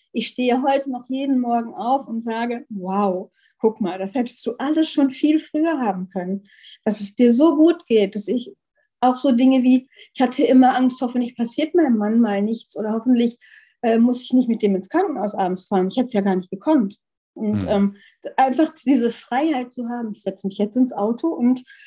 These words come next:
Speaker 1: fahre einkaufen, ich setze mich ins Auto und besuche eine Freundin, ich setze mich ins Auto und fahre mit meinem Hund zum Tierarzt. Also Kleinigkeiten, die für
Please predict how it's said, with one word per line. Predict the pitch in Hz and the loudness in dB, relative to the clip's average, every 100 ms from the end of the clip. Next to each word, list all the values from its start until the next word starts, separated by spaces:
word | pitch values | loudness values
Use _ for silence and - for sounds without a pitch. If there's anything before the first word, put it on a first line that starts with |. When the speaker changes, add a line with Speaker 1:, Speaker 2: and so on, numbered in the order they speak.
| - _ - | -20 _ -16
Speaker 1:
fahre | 233 254 269 - | -4 0 0 0
einkaufen, | 233 240 208 185 190 202 | 0 0 0 0 0 -2
ich | 196 | -4
setze | 196 214 | -4 -6
mich | 233 | -4
ins | 240 240 | -4 -2
Auto | 214 277 | -2 -2
und | 240 | -2
besuche | 247 240 262 | -2 -4 -2
eine | 294 | -4
Freundin, | 302 - 302 311 233 170 196 | -4 -2 2 2 2 -4 -8
ich | 202 | -8
setze | 240 247 | -4 -2
mich | 240 | 0
ins | 262 - | -2 0
Auto | 254 - 285 | -2 -4 -2
und | 277 262 262 262 - - | -2 -4 -8 -12 -12 -4
fahre | 277 | -2
mit | 269 262 | -2 -4
meinem | 262 277 | -4 -2
Hund | 277 277 | -2 -6
zum | 285 | -8
Tierarzt. | - 311 269 220 | -4 -2 -2 -4
Also | 220 | -10
Kleinigkeiten, | - 226 262 320 320 277 | -10 -4 0 0 0 -4
die | 240 240 | -4 -4
für | 285 | -8